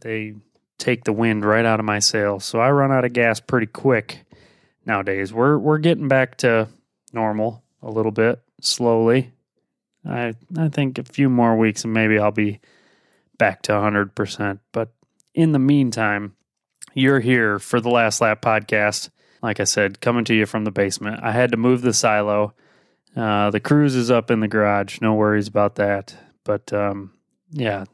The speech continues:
no missiles down here. So let's get right to it. It actually, even though the Cup Series didn't run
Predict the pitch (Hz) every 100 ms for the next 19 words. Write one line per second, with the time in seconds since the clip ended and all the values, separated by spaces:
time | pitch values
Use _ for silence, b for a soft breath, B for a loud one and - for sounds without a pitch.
0 | _ - 123 135 135 113 120 104 120 107
1 | 101 107 95 - _ _ _ _ - -
2 | 117 92 _ - 127 - - 143 139 143
3 | 127 - 135 135 131 - 113 147 - _
4 | - 147 151 - 139 135 135 - 170 175
5 | 175 160 151 135 156 156 - 139 117 117
6 | 151 165 113 120 123 120 107 113